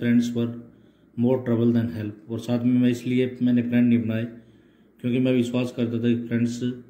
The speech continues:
हेल्प करने के बजाय ट्रबल ज़्यादा देते हैं। And I did not want to make anyone curious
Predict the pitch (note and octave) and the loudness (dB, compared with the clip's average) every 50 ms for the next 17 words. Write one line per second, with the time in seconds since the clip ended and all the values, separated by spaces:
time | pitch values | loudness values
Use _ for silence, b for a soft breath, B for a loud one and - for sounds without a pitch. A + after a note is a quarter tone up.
0 | B B B B B B - A#2 A#2 A#2 A#2+ A#2+ A#2+ A2+ A#2 A2+ A2 A2+ G#2 G#2+ | B B B B B B -2 0 0 0 0 0 0 2 2 2 2 0 -2 0
1 | A#2 A#2 A#2 A#2 A#2+ A#2+ A2+ A2+ A#2 A2 G#2+ G#2+ G2+ F#2+ G2 G2 F#2+ F#2 - - | 0 0 -2 -2 -2 -2 0 0 0 -2 -2 -2 -4 -4 -4 -6 -6 -8 -12 -14
2 | - F#2+ G2 G#2+ A#2+ - - - _ b b b b b b b b - B2+ C3 | -16 -16 -14 -14 -16 -18 -20 -20 _ b b b b b b b b -2 0 2
3 | C#3 C#3+ C#3+ C#3+ D3+ D3 D3+ D3+ C#3+ - C3 C#3 C#3 C#3 B2+ C#3+ C3+ C3+ C3+ C3+ | 2 2 2 2 2 2 0 0 -2 -2 -2 -2 -2 -2 -2 -2 -2 -2 -2 -4
4 | - - - C#3 C#3 C#3 C3 B2+ B2+ B2+ C3+ C3+ B2 - - - B2+ B2 B2+ B2+ | -4 -6 -8 -10 -6 -4 0 0 0 0 0 -2 -4 -8 -6 -4 -2 0 0 0
5 | A#2 | -2